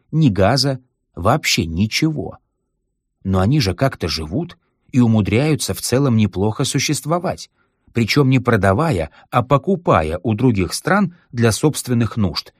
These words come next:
и нефть, и газ. Поэтому то, что ты теряешь работу и становишься безработным, это исключительно психологическая проблема.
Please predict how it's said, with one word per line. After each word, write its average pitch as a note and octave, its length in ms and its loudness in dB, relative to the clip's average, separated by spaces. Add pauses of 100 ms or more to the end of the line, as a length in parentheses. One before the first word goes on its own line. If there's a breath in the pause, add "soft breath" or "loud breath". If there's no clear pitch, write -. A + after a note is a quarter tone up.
и G2+ 140 -2
нефть, C3+ 420 -2 (160)
и F#3 120 -2
газ. D2+ 420 -6 (800)
Поэтому A2 500 2
то, D3 260 0
что F#2 200 -4
ты A#2 260 -2 (200 loud breath)
теряешь A2+ 540 0
работу F#2+ 600 -2 (300 loud breath)
и C#3 80 0
становишься B2 800 0 (140 soft breath)
безработным, G2+ 1000 -2 (680)
это B2+ 240 -2
исключительно D#3+ 920 -2
психологическая G#2 1040 -2
проблема. D2+ 640 -8